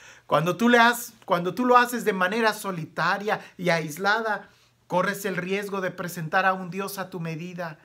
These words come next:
Pero cuando trabajas con otro, entonces sí, en ese diálogo, en esa comunidad, es donde se va manifestando Dios.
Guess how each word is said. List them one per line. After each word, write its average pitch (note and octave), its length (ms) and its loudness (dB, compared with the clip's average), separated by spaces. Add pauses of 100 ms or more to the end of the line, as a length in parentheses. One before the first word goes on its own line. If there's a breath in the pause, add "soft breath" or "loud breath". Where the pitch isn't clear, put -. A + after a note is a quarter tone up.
(360 soft breath)
Pero D3 200 -2
cuando F3+ 240 2
trabajas A#3 580 2
con F#3 240 -6
otro, A#3+ 560 0 (400 soft breath)
entonces D#3+ 560 -6
sí, F3+ 440 -10 (380 soft breath)
en C3 160 -6
ese F3 240 -4
diálogo, G3 680 0 (180 loud breath)
en E3+ 180 -2
esa G#3 360 0
comunidad, F3+ 800 0 (240 loud breath)
es D#3+ 200 -2
donde F3+ 240 -4
se E3+ 180 -6
va E3+ 140 4
manifestando C#3+ 880 -4
Dios. A#2+ 360 -8